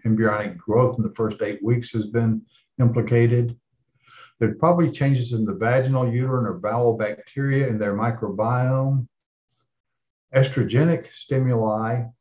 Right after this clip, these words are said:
It's been thought that an estrogen dominant state is po-, is part of the problem, but it's not so much excess estrogen as it is progesterone resistance. So normal estrogens,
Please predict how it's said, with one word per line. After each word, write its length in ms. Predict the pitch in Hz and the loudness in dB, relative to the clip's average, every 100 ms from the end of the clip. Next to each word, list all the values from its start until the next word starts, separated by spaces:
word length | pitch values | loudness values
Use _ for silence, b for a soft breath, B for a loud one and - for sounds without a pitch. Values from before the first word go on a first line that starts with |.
| _ _ _ - | _ _ _ -8
It's 120 | 127 | -6
been 260 | 135 123 113 | 0 0 2
thought 300 | 127 135 143 | 2 2 0
that 120 | 110 | -4
an 160 | 107 113 | -4 0
estrogen 540 | 170 - 139 127 110 | 0 0 -2 0 2
dominant 500 | 123 131 135 117 113 | 4 4 4 0 -4
state 600 | - - 131 135 131 - _ _ | -14 -6 -4 -4 -8 -14 _ _
is 140 | 113 107 | -8 -8
po-, 400 | - 135 139 131 | -6 -2 -2 -2
is 200 | 110 101 | -6 -6
part 320 | - 139 135 | -4 2 2
of 60 | 117 | 0
the 60 | |
problem, 680 | - - 143 143 151 143 135 B B B | -6 -2 0 2 2 0 -4 B B B
but 100 | 127 | -2
it's 140 | 117 | 0
not 220 | 143 156 - | 0 -2 -2
so 120 | 151 | 0
much 280 | 135 104 - | 2 0 -2
excess 520 | 170 - 131 107 - | -4 0 -2 0 -2
estrogen 680 | 104 - - 104 101 110 107 _ b b b - | -4 -4 -10 -6 -4 -4 -6 _ b b b -2
as 200 | 117 113 | 0 2
it 140 | 113 | 0
is 580 | 113 131 151 151 147 - | 2 4 8 6 4 -2
progesterone 840 | - 104 123 135 - 131 120 113 | -6 -2 2 0 0 -2 0 0
resistance. 680 | 107 98 175 151 - 90 - | -2 0 2 0 -4 -18 -14
So 120 | 104 101 | -10 -6
normal 480 | 107 135 147 127 127 | -4 -2 -2 -6 -4
estrogens, 800 | 147 - 113 95 95 95 90 | -4 -4 -8 -8 -8 -8 -10